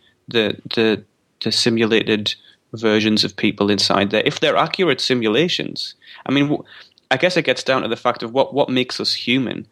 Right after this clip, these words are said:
If what makes us human is a bunch of chemical and electrical signals in our brains, um, then if you simulate physics accurately, you know,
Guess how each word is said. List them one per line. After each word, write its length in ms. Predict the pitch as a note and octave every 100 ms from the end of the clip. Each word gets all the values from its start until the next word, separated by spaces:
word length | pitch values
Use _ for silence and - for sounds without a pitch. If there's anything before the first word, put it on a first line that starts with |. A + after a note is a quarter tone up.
| - - -
If 240 | D3 E3
what 140 | E3 -
makes 240 | C#3+ -
us 100 | B2+
human 380 | - B2 B2+ C#3+
is 160 | G#2+ A2+
a 60 |
bunch 320 | G#2 A#2 A#2+ -
of 220 | G#2 -
chemical 480 | A#2+ A#2+ A#2+ A#2 A#2+
and 100 | A2+
electrical 760 | G#2+ A2 - A2+ A2+ A2 A2 - _ _ _
signals 720 | - A#2+ A2+ A#2+ A#2+ A2 - - _ -
in 100 | A#2+
our 180 | A2+ G#2+
brains, 760 | G#2 A2+ A2+ A2+ A2+ - - - _ _ _ _ _ _ -
um, 600 | A2+ A2 A2 A2 G#2+ G#2+ _ - _ -
then 400 | A#2+ A#2 A2+ G#2+ _ _ _ _ _ _ _ _ _ -
if 180 | - -
you 60 | B2+
simulate 640 | - D3+ D#3+ D3 B2+ A#2+
physics 420 | - C#3 B2+ G2
accurately, 760 | F#2 A#2+ - B2 F#2+ - F#2+ - _ _ _ _ _ _ _ _ _ _ _ _ _ _ -
you 100 | C3
know, 180 | G2+